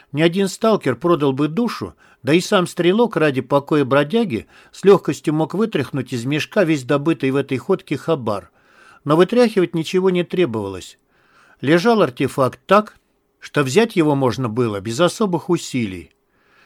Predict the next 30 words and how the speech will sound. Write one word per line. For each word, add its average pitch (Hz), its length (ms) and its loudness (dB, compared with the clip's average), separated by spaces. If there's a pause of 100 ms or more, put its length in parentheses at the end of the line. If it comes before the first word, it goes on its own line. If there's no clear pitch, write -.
(180)
Бери, 233 260 4
сталкер, 131 500 2
свой 127 240 -2
спиннинг 214 520 -2
с - 40 -10
хитрым 165 380 -2
зацепом, 135 720 -2 (360)
кидай, 214 360 2
крути, 165 460 -4
наматывай 143 500 0
леску. 135 580 -4 (380)
Мысль 185 320 2
о 175 140 4
том, 214 240 0
сколько 180 420 0
можно 180 340 2
выручить 196 440 -2
за 120 100 -4
такой 139 340 0
артефакт, 170 560 -2 (300)
задавила 175 600 4
осторожность 175 760 0
в 123 80 -14
зародыше. 120 760 0 (500)
Вот 240 180 2
и 233 60 4
решила 139 480 2
зона 120 320 0
поучить 180 520 -2
сталкера, 117 600 -4